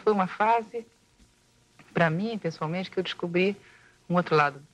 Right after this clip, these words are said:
da vida e do mundo, que não era só o sorriso, a flor e o amor. E eu fiquei muito impressionada com coisas que eu não sabia e que eu descobri naquele momento. Eu descobri que havia fome, eu descobri que havia morro, eu descobri que havia pessoas pobres, porque eu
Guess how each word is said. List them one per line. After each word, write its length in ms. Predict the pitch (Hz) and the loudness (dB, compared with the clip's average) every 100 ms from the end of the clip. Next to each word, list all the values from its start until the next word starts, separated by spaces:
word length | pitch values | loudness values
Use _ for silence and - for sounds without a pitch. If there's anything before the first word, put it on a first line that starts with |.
| _ | _
da 140 | 160 165 | -4 -4
vida 440 | 156 147 - - - - | -2 -8 -6 -6 -6 -8
e 80 | 165 | -4
do 100 | 175 | -2
mundo, 380 | 185 185 156 | 0 0 -2
que 100 | 156 | -4
não 160 | 175 170 | -2 2
era 220 | 175 175 | 2 0
só 400 | 165 - 170 185 - _ _ | -2 0 0 0 -6 _ _
o 120 | 160 156 | -6 -2
sorriso, 520 | - 165 180 180 190 | 0 2 2 4 2
a 80 | 180 | 0
flor 340 | - 180 180 | -2 0 2
e 40 | |
o 60 | 170 | 2
amor. 440 | 175 180 208 214 - - - - - - | 0 2 0 0 -10 -20 -20 -20 -12 0
E 100 | 196 | 4
eu 140 | 196 | 4
fiquei 600 | 196 202 - 196 196 190 180 _ _ _ _ _ _ _ _ _ _ 180 | 2 -2 2 2 4 0 -6 _ _ _ _ _ _ _ _ _ _ 0
muito 800 | 175 196 247 226 _ _ - 262 | 4 4 2 -4 _ _ 0 0
impressionada 880 | 233 494 - 294 262 247 233 170 | 4 4 4 0 2 2 4 0
com 140 | 175 180 | -2 -4
coisas 300 | - 196 185 | -2 -2 0
que 120 | - | -2
eu 40 | |
não 120 | 190 180 | -2 0
sabia 520 | 190 160 151 151 151 | 0 -2 -6 -4 -4
e 40 | |
que 100 | 151 | 0
eu 40 | 175 | -2
descobri 320 | - 170 170 | -2 -2 0
naquele 260 | 170 170 170 | 2 2 2
momento. 420 | 165 139 139 165 | 2 0 0 0
Eu 60 | |
descobri 380 | 170 - 180 196 | -2 -2 2 2
que 80 | 190 | 2
havia 340 | 175 160 170 165 | 0 0 -2 -2
fome, 360 | - 175 170 | -2 0 2
eu 40 | 160 | -2
descobri 320 | - 160 165 | -4 -4 0
que 100 | 170 | 0
havia 280 | 160 165 165 | 0 0 2
morro, 480 | 165 170 151 165 | 4 4 2 0
eu 80 | 170 | 0
descobri 380 | 156 - 160 165 | 0 -4 -2 0
que 100 | 165 | 0
havia 160 | 165 170 | 0 0
pessoas 300 | 175 208 - | -4 -4 0
pobres, 380 | - 202 185 - | 2 2 0 -12
porque 240 | 208 - | -12 -2
eu 160 | 202 | 0